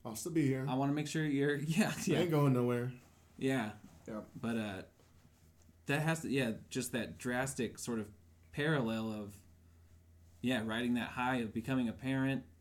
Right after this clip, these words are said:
Speaker 2: and then, yeah, having that, the rug pulled out from under you. Um, I don't know. And how was that during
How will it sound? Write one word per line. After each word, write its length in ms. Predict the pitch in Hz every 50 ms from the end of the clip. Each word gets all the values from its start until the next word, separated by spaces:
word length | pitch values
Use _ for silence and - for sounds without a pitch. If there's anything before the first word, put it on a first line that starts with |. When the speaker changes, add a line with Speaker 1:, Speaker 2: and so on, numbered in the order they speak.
| - -
Speaker 2:
and 200 | 104 110 110 107
then, 320 | 107 104 101 104 101 101 101 - - - - - - - - - - - - - - - -
yeah, 120 | - 120 110
having 280 | 95 120 120 113 117
that, 200 | 113 107 - 78
the 80 | 104 101
rug 260 | 107 113 123 127 120
pulled 220 | - - 113 110
out 160 | 104 104 101 -
from 160 | 107 104 104
under 220 | 110 123 127 117
you. 320 | 107 110 104 104 104 104 104 - - - - - - - - - - - - -
Um, 380 | - 98 98 95 90 87 87 90 - - - - - - - - - - - - - - - - - - - - - - - - - - -
I 60 | - 110
don't 140 | 104 110
know. 220 | 123 123 107 107 - - - -
And 160 | - 120 123 123
how 180 | 127 147 147
was 160 | 156 165 156
that 320 | 139 151 143 135 - - - - - 113
during 580 | 139 135 131 131 131 127 127 123 120 117 113